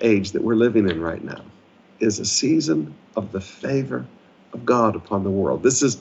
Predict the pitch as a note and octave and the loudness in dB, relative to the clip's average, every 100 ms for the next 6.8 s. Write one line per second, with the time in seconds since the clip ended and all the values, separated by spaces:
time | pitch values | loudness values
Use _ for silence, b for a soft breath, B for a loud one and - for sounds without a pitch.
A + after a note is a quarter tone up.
0 | B B B B E3 D#3+ E3 C3 D3 D3+ | B B B B 0 4 4 4 2 2
1 | C#3+ - C#3 C3 A2+ - - F#3 G3+ C3+ | 0 -2 0 0 0 -6 0 4 4 4
2 | G2 - - B2+ A#2+ C3+ A#2+ G2 A#2+ F#3 | -2 -6 -10 -4 0 2 2 2 0 0
3 | F#3 A3 F#3+ D3+ B B B C#3 - D#3+ | 2 2 2 0 B B B -2 2 6
4 | D#3 C3 A#2+ G2 G#2+ G2+ A#2 A#2 D3+ - | 6 6 2 4 4 2 0 0 0 -2
5 | - - A2+ B2+ B2 A2+ - A#2 A2 G2+ | -4 0 2 2 0 -2 2 2 2 2
6 | A2 - A2 G#2 A#2+ D3 C#3 E2 | 2 2 -4 2 4 4 2 -8